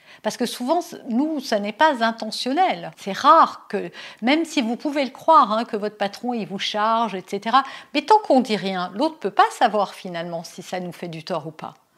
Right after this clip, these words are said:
Donc vraiment, euh, se détacher é-, émotionnellement, c'est de s'attacher uniquement aux faits, et aux faits, et c'est tout. Et pas à ce que je ressens. Et pas à ce que je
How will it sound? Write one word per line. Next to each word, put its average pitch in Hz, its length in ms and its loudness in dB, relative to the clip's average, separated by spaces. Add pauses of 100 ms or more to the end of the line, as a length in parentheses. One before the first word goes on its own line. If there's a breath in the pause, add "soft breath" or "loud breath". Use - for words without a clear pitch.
(420 loud breath)
Donc 262 160 2
vraiment, 330 580 4
euh, 208 140 2
se 208 160 -4
détacher 311 560 0
é-, 247 300 -2
émotionnellement, 247 760 -2
c'est - 200 -4
de 233 120 -4
s'attacher 254 920 -6
uniquement 220 600 -6
aux 196 80 -8
faits, - 440 -10 (560 soft breath)
et 233 100 -8
aux 226 140 -6
faits, - 440 -10 (220)
et 220 80 -10
c'est - 220 -14
tout. - 200 -20 (600 loud breath)
Et 208 80 -2
pas 233 480 -4 (120)
à 196 360 -2
ce - 180 -10
que 202 180 -6
je 190 140 -6
ressens. 190 680 -8 (800 soft breath)
Et 202 60 -2
pas 262 480 4 (160)
à 220 120 -2
ce - 180 -8
que 208 180 -6
je 202 160 -4